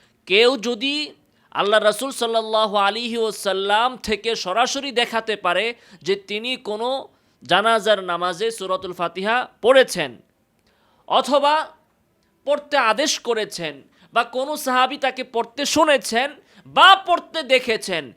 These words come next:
এমন যদি কেউ বিশুদ্ধ সনদে প্রমাণ করতে পারে, তাহলে তাকে আমি পাঁচ লক্ষ টাকা দেব।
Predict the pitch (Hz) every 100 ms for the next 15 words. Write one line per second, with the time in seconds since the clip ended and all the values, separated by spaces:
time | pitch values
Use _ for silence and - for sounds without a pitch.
0 | - _ 180 254 302 330 240 233 240 262
1 | 254 233 170 101 - _ - 180 277 285
2 | 214 180 247 254 247 190 254 262 202 117
3 | - _ _ - 226 302 370 349 269 254
4 | - 196 - 165 165 190 269 320 - _
5 | _ 156 156 170 143 165 165 180 269 -
6 | _ _ 139 151 - 160 196 185 - 139
7 | - - 185 156 127 113 98 95